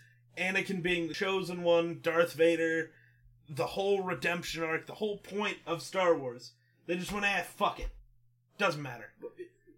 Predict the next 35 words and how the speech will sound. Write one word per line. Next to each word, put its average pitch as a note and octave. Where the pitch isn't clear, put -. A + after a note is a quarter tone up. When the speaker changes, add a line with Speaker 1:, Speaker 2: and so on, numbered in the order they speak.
Speaker 1:
But A3
Speaker 2:
they F3
got F#3+
lazy A#2+
is G#2
what A2
they G#2
did. G2+
Speaker 1:
No, B3
they G#3+
just A#3+
thought G#3+
that G3+
they G3
needed F#3
their E3+
own, F3
they D#3+
needed F3
to C3
twist -
the D#3+
story E3+
to D#3+
be C#3
Disney, C3+
and E3+
they D#3
didn't. C3
'Cause F3
they E3
fucking D3
made C#3
it B2
terrible. G#2+